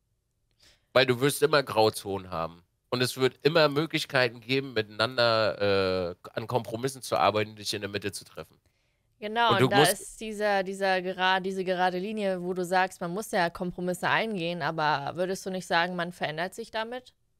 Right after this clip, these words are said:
Speaker 1: Nee. Warum? Wenn du, ganz ehrlich, sagen wir mal, du bist ein Workaholic.
Speaker 2: Mhm.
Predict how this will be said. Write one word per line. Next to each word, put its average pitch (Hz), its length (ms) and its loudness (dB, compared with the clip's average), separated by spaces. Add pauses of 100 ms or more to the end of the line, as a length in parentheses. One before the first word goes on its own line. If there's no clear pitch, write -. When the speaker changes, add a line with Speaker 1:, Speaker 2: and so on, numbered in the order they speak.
(200)
Speaker 1:
Nee. 101 340 2 (760)
Warum? 101 360 2 (840)
Wenn 123 140 2
du, 123 280 8 (260)
ganz 170 180 4
ehrlich, 202 260 6
sagen 202 200 6
wir 196 40 2
mal, 180 120 6
du 160 80 -2
bist 147 180 -6
ein 120 60 -6
Workaholic. 92 480 4 (240)
Speaker 2:
Mhm. 226 240 -12